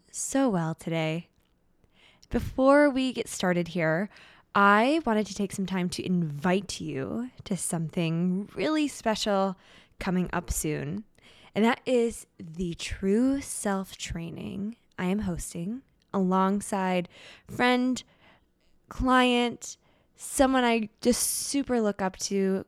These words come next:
Courtney Lancaster, who is a creative health consultant that works with amazing creative people, artists, creative leaders,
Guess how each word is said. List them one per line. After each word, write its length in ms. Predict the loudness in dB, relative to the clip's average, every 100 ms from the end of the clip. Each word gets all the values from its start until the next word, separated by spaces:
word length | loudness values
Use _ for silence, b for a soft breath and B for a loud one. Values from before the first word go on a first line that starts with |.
| _
Courtney 300 | -2 0 0
Lancaster, 880 | -2 -4 -6 -10 -8 -6 -4 -6 -12 B B B
who 140 | -2 0
is 200 | 0 -2
a 60 |
creative 500 | -6 -6 -2 0 -2
health 300 | -4 -6 -4
consultant 840 | -4 -4 -4 -8 -6 -6 -6 -10 -6
that 220 | -6 -6
works 440 | -6 -8 -8 -14 -6
with 220 | -4 -4 -14 _ -10
amazing 920 | -6 -4 -2 0 0 0 -2 -2 -4 b b b _
creative 880 | -10 -4 2 2 4 2 0 -2 -8 _ _ _
people, 600 | 0 0 2 4 4 0 b b b _ 2
artists, 800 | 4 4 2 0 -12 -12 -12 -14 _ _
creative 580 | -4 2 4 4 2 0
leaders, 720 | -4 0 0 0 -2 -6